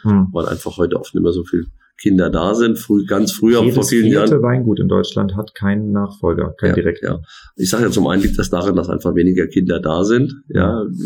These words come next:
Speaker 2: wie es früher mal in den landwirtschaftlichen Betrieben der Fall war.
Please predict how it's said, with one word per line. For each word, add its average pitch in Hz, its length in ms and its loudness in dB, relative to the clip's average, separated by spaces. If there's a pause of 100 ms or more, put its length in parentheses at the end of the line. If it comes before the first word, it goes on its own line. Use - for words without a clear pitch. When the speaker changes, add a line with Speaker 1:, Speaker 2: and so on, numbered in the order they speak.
(100)
Speaker 2:
wie 110 80 4
es 104 100 -2
früher 110 320 2
mal 104 260 2
in 104 120 2
den 101 200 4
landwirtschaftlichen 95 680 -2
Betrieben 104 300 2
der 90 100 0
Fall 95 240 -2
war. 120 240 -2